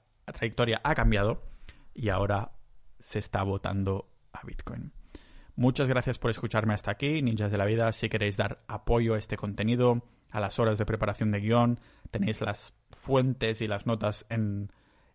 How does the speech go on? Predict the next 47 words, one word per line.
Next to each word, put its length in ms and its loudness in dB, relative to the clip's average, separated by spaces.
en 100 -6
las 120 -2
notas 180 6
del 120 6
episodio, 380 4
lógicamente, 840 -2
y 220 -8
ya 100 0
sabéis, 360 -4
para 200 -2
dar 140 2
apoyo 500 2
y 140 -6
entrar 260 2
a 60 2
charlar 340 4
conmigo 360 2
y 40 4
la, 460 0
y 80 -4
la 140 2
comunidad, 420 2
que 100 -6
tenemos 380 -4
una 140 -2
comunidad 420 -2
maravillosa. 540 4
He 40 -2
tenido 200 2
la 80 4
oportunidad 420 0
de 80 2
incluso 380 -2
de 40 -2
conocer 480 -2
a 140 -6
varios 500 -2
en, 380 4
en 160 -4
persona, 560 0
crear 260 0
varios 280 2
grupos 300 -2
de 60 0
WhatsApp 380 0
y 60 -2
todo. 360 0